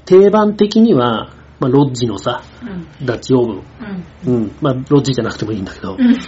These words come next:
Speaker 1: ダッチオーブンもいろいろあるじゃん？
Speaker 2: うん。
Speaker 1: 俺がね、でもそのいろんなダッチオーブンある中で、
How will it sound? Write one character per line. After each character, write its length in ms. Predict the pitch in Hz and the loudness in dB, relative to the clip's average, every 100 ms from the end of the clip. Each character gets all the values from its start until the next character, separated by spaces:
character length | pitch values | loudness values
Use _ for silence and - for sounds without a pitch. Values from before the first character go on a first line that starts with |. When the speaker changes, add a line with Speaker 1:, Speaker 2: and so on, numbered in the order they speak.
| - | -4
Speaker 1:
ダ 80 | 131 | 0
ッ 20 | |
チ 100 | 156 | 2
オ 40 | |
ー 40 | 123 | 2
ブ 60 | |
ン 40 | 117 | 2
も 80 | |
い 60 | 110 | -2
ろ 80 | 110 | -2
い 20 | |
ろ 80 | 117 | -4
あ 60 | |
る 60 | 110 | -6
じ 100 | - | -10
ゃ 40 | |
ん？ 40 | 135 - - | -14 -16 -12
Speaker 2:
う 60 | |
ん。 220 | 190 175 - | -10 -10 -6
Speaker 1:
俺 200 | 156 202 | 2 4
が 80 | 214 | 4
ね、 100 | 208 | 4
で 80 | 135 | 2
も 60 | 113 | -2
そ 160 | - | -2
の 60 | 123 | 0
い 60 | |
ろ 80 | 151 | 2
ん 100 | 180 | 2
な 200 | 190 185 | 2 0
ダ 120 | 160 165 | -2 0
ッ 20 | |
チ 120 | 190 | 2
オ 40 | |
ー 20 | 170 | 2
ブ 60 | |
ン 40 | 127 | 2
あ 40 | |
る 80 | 120 | -2
中 160 | 104 | -4
で、 240 | 101 117 | -4 -4